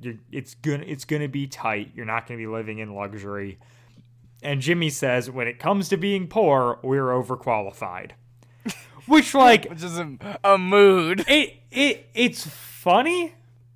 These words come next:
Speaker 2: Yeah.
Speaker 1: but, like, no, Jimmy. You guys were, like, middle-class America poor.
Speaker 2: Yeah. Yeah, you guys were eating hamburger helper, and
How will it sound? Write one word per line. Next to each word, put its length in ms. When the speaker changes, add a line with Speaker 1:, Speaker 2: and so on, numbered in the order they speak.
Speaker 2:
Yeah. 80
Speaker 1:
but, 240
like, 340
no, 480
Jimmy. 500
You 180
guys 400
were, 200
like, 360
middle-class 1040
America 720
poor. 540
Speaker 2:
Yeah. 360
Yeah, 240
you 220
guys 220
were 160
eating 400
hamburger 760
helper, 580
and 540